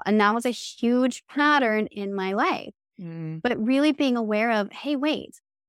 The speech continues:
Speaker 1: I can do one step at a time and play with, this feels a little bit scary, but it's okay." So now I do five minutes of courage a day. And so I'm picking one task that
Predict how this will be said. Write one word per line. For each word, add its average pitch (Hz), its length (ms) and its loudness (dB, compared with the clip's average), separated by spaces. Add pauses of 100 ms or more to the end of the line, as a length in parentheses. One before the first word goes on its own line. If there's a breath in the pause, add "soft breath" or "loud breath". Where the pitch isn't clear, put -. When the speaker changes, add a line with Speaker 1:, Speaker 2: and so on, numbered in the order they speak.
Speaker 1:
I 262 180 2
can 370 200 0
do 277 160 2
one 220 260 0
step - 320 -4
at 202 100 -2
a 185 80 -6
time 214 640 0 (120)
and 226 180 2
play 226 320 2
with, 214 200 2 (300 soft breath)
this 233 260 2
feels 302 220 2
a 262 80 2
little 233 360 2
bit 294 200 -2
scary, 185 640 -4
but 208 200 0
it's 202 200 -2
okay." 180 460 -8 (400)
So 247 300 2 (100)
now 240 480 4
I 311 100 4
do 254 180 -2
five 214 380 0
minutes 240 260 -8
of 226 80 -6
courage 185 360 -2
a 180 80 -4
day. 160 280 -6 (480)
And 226 120 0
so 240 60 4
I'm 226 180 0
picking 240 400 0
one 226 240 4
task 214 480 -2
that - 120 -6